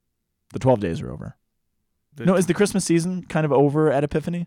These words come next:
Speaker 2: Yeah, yeah. I think it's only, like, a couple of weeks.
Speaker 1: Yeah,
Speaker 2: It's,
Speaker 1: okay,
Speaker 2: yeah,
Speaker 1: so
Speaker 2: then we're,
Speaker 1: Epiphany
Speaker 2: then
Speaker 1: sort
Speaker 2: we're,
Speaker 1: of
Speaker 2: then we
Speaker 1: ends
Speaker 2: go
Speaker 1: it.
Speaker 2: back into ordinary
Speaker 1: Yeah.
Speaker 2: time now.
Speaker 1: So they went home, and that was that. <laughs>
Speaker 2: Then they, <laughs> then they went home.
Speaker 1: Isn't that great?
Speaker 2: That's just the best, man. Yeah, and, and, uh, wow, I, yeah, there's so many details of this stuff. I, I feel,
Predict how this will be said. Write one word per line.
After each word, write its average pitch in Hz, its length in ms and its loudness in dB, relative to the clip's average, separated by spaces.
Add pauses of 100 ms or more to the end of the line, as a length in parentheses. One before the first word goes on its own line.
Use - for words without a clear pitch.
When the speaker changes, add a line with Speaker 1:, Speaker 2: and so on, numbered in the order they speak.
Speaker 2:
Yeah, 151 160 -4
yeah. 113 180 -2
I 104 40 -6
think 131 160 -10
it's 131 120 -10
only, 95 280 -8
like, 87 200 -8
a 90 60 -10
couple 87 300 -14
of 87 140 -10
weeks. 90 320 -10
Speaker 1:
Yeah, 175 100 2
Speaker 2:
It's, - 160 -8
Speaker 1:
okay, 123 180 0
Speaker 2:
yeah, 110 60 2
Speaker 1:
so 117 140 2
Speaker 2:
then 139 120 2
we're, - 20 6
Speaker 1:
Epiphany 147 300 0
Speaker 2:
then 123 100 -4
Speaker 1:
sort 120 180 2
Speaker 2:
we're, 110 60 -6
Speaker 1:
of 98 60 -14
Speaker 2:
then 107 120 -2
we 104 40 -2
Speaker 1:
ends 101 60 -8
Speaker 2:
go 107 60 -4
Speaker 1:
it. 98 60 -4
Speaker 2:
back 98 160 -6
into 92 140 -10
ordinary 92 420 -12
Speaker 1:
Yeah. 202 100 6
Speaker 2:
time 104 100 -8
now. 92 200 -12 (340)
Speaker 1:
So 143 260 -2 (160)
they 127 120 -2
went 143 160 -2
home, 170 160 -6 (320)
and 135 80 -8
that 135 100 -4
was 143 100 -8
that. - 280 -2 (140)
<laughs> - 160 -20
Speaker 2:
Then 202 100 -6
they, 208 120 -2
<laughs> - 300 -6
then 185 340 6
they 208 140 4
went 190 180 6
home. 151 240 2
Speaker 1:
Isn't 165 140 2
that 190 100 2
great? 175 300 0
Speaker 2:
That's 170 280 -2
just 147 260 -8
the 117 60 -10
best, 110 500 -4
man. 101 280 -4 (560)
Yeah, 92 200 -6 (200)
and, 110 280 -8 (100)
and, 98 320 -8
uh, 82 240 -8 (220)
wow, 107 320 -6
I, 127 160 -6
yeah, 139 240 -2
there's 160 180 0
so 202 160 0
many 160 180 0
details 113 520 -6
of 110 100 -8
this 104 140 -6
stuff. 123 200 -6
I, 123 200 -6
I 120 40 -6
feel, 147 140 -8